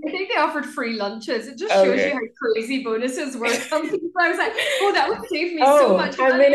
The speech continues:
Speaker 2: it for the lunches. <laughs>
Speaker 1: And I think I was finding any way to let, to,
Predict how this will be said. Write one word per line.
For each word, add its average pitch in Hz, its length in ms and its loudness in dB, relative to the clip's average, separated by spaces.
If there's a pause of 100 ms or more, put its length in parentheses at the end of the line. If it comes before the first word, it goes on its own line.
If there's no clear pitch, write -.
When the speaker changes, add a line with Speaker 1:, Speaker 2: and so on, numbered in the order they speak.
(100)
Speaker 2:
it - 80 -4
for 247 140 4
the 214 100 4
lunches. 208 800 0
<laughs> - 60 -20 (1000)
Speaker 1:
And 330 80 -4
I 349 60 -2
think 392 240 -6
I 359 100 0
was 381 140 -4
finding 294 480 -6
any 294 260 -6
way 285 220 -4
to 339 160 -4
let, 254 320 -2
to, 262 300 -4